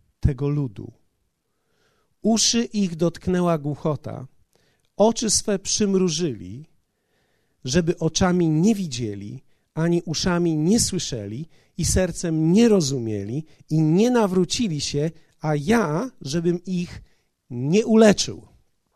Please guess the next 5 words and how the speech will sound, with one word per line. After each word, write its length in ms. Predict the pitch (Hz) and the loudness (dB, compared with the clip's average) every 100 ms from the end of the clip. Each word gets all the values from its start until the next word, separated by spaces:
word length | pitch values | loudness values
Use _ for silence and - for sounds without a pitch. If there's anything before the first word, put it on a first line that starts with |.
| _ _ _ _ - - - _ - - _ _ _ - _ _ _ | _ _ _ _ -18 -18 -20 _ -18 -18 _ _ _ -20 _ _ _
Ten 200 | - 269 | -2 0
fragment 520 | 277 220 226 202 180 170 | 2 2 4 2 2 2
jest, 460 | 170 160 - - - - - - _ _ _ _ _ _ _ _ _ _ | 0 0 0 2 2 2 -20 -20 _ _ _ _ _ _ _ _ _ _
a, 340 | 147 147 143 143 - _ _ _ _ | -10 -6 -6 -8 -14 _ _ _ _
mo-, 260 | 196 226 196 | -6 -6 -6